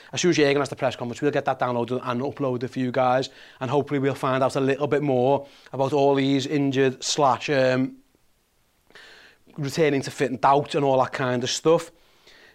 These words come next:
Milner should not start against Newcastle. It's too much of a risk, says Emily.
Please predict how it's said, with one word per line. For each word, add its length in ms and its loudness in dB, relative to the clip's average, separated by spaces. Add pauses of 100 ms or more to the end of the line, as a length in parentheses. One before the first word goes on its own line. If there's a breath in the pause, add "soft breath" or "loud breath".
Milner 260 4
should 160 0
not 120 -2
start 260 2
against 160 -2
Newcastle. 400 0
It's 100 -10
too 100 -4
much 200 -6
of 60 -4
a 120 0
risk, 360 -4
says 180 -4
Emily. 320 -2